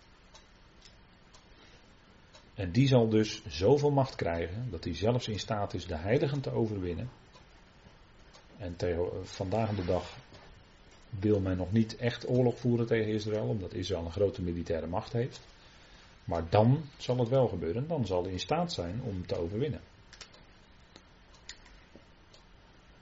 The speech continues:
Kijk, hier gaat het om in Openbaring, hè? Om Babel.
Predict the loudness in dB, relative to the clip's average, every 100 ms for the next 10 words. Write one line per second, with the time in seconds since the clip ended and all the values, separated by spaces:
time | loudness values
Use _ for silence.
0 | -20 -20 -20 -20 -20 -20 -20 -20 -4 8
1 | 8 8 -2 -16 -20 -20 -20 -20 -20 -20
2 | -20 -20 -20 4 8 8 8 4 4 6
3 | 6 6 2 2 0 0 -2 -4 -6 -8
4 | -20 -20 -20 -20 -20 -20 -20 -20 -20 -20
5 | -20 -20 -10 0 2 4 4 0 -4